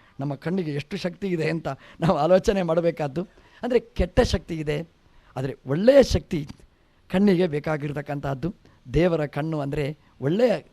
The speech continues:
ಶಕ್ತಿ ಉಳ್ಳದ್ದು. ಒಂದು ಬಂಡೆಕಲ್ಲು ಇತ್ತು ನೋಡಿ, ಅದರಿಂದ ಒಂದು ಹೆಣ್ಣು ಬಂತು.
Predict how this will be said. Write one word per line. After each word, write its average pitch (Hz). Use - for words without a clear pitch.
ಶಕ್ತಿ -
ಉಳ್ಳದ್ದು. 156
ಒಂದು 131
ಬಂಡೆಕಲ್ಲು 185
ಇತ್ತು 165
ನೋಡಿ, 147
ಅದರಿಂದ 233
ಒಂದು 175
ಹೆಣ್ಣು 208
ಬಂತು. 170